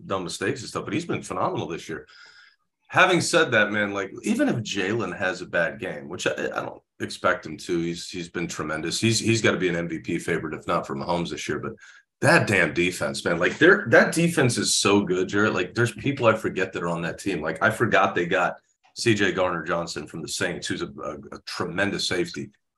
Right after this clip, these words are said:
You know, you got Darius Slay, James Bradbury playing out of their mind. Not to mention, they got the entire damn Georgia team, mi-, minus <laughs> Jalen Carter, you know, the,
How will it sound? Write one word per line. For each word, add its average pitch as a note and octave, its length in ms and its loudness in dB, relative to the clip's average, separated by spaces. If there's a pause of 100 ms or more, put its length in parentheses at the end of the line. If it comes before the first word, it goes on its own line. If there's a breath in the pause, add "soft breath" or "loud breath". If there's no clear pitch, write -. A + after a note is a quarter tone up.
You G2+ 80 0
know, G2+ 60 4
you F#2 120 4
got G2+ 180 4
Darius G#2 420 4
Slay, G2+ 240 0
James F#2 300 -4
Bradbury E2+ 500 -4
playing E2 260 -6
out E2+ 120 2
of D#2+ 60 -6
their D2+ 100 -8
mind. E2 320 0
Not A#2 180 4
to - 80 -6
mention, G2 460 0 (260 loud breath)
they G#2+ 80 -4
got A#2 180 4
the B2 80 0
entire A#2+ 380 4
damn A#2+ 320 0
Georgia A2+ 420 -4
team, G2 380 -4 (240 loud breath)
mi-, A2+ 380 4
minus B2 420 2
<laughs> - 0 -
Jalen C#3 720 4
Carter, C#3 360 2
you A2+ 120 -4
know, A#2 120 -6
the, A2 200 -6